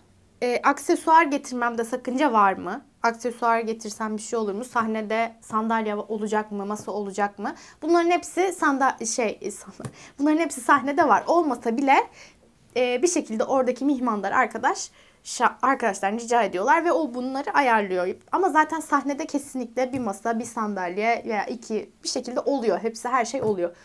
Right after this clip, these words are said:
Bu konuda içiniz rahat olsun. E, aksesuar konusunda da, e, dekor, kıyafet, bir şey konusunda da söyleyebileceğim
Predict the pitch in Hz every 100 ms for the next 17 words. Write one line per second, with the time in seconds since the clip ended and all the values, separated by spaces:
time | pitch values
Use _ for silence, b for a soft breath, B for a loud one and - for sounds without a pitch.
0 | b - 294 294 277 277 285 302 269 247
1 | 254 202 175 - 381 B B B - 254
2 | 254 254 254 B - 311 - 370 392 392
3 | 370 339 339 339 339 359 262 220 - -
4 | 208 240 202 240 247 254 240 247 240 226
5 | 233 - - 294 269 262 - 320 330 277
6 | 403 B B B B B B B - -
7 | 311 320 359 359 349 330 381 403